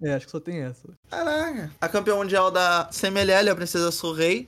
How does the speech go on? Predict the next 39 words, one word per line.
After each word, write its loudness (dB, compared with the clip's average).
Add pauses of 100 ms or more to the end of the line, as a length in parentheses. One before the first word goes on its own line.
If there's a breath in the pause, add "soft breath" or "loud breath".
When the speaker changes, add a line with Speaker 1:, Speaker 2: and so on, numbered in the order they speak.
(140)
Speaker 2:
comunicou 0
que -8
sofreu 0
uma 2
lesão 2
no -4
pescoço -2
e -6
terá 0
que -14
ficar -4
de -10
fora -2
dos -8
rings -8
por -16
provavelmente -2
seis 0
meses. -2
Por -8
conta -2
disso, -6
a -2
lutadora -4
decidiu -4
abdicar 2
do -6
seu 2
cinturão 0 (160 soft breath)
e 2
o 2
Tony 2
Khan 0
já 0
marcou -2
um -4
tor-, -4
não, -4
sacanagem. -10